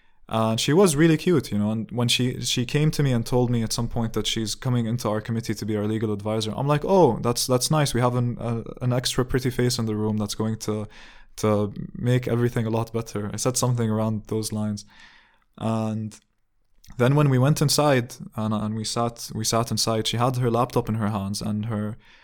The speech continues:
nail, her, her nails were matching her laptop color. Both were purple. And I was like, "Oh, so purple is your color?" And she looks at her hands and she's like, "Oh, no, not really. It's just, like, this laptop ended up being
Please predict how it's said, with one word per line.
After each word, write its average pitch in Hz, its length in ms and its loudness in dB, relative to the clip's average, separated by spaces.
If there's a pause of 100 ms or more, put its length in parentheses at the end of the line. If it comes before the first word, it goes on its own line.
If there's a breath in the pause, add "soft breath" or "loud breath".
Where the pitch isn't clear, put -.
(180 soft breath)
nail, 147 500 4
her, 120 220 4
her 120 200 4
nails 143 360 4
were 113 200 2
matching 120 420 0
her 113 160 -2
laptop 110 460 -2
color. 101 280 -2
Both 110 300 -2
were 104 140 -2
purple. 110 360 -2
And 101 100 -2
I 110 40 -2
was 120 120 -2
like, 131 140 -2
"Oh, 170 180 2
so 131 180 0
purple 147 340 4
is 127 120 2
your 123 120 2
color?" 127 320 -2 (540 loud breath)
And 113 120 0
she 127 120 2
looks 135 220 2
at 127 140 0
her 123 120 4
hands 123 320 2
and 107 100 -2
she's 107 240 -4
like, 107 240 -4
"Oh, 147 340 0 (380 soft breath)
no, 143 160 2
not 139 300 2
really. 139 200 4
It's 107 120 0
just, 117 160 0
like, 117 160 2
this 113 240 -4
laptop 117 400 0
ended 113 200 -2
up 104 140 -6
being 107 260 -2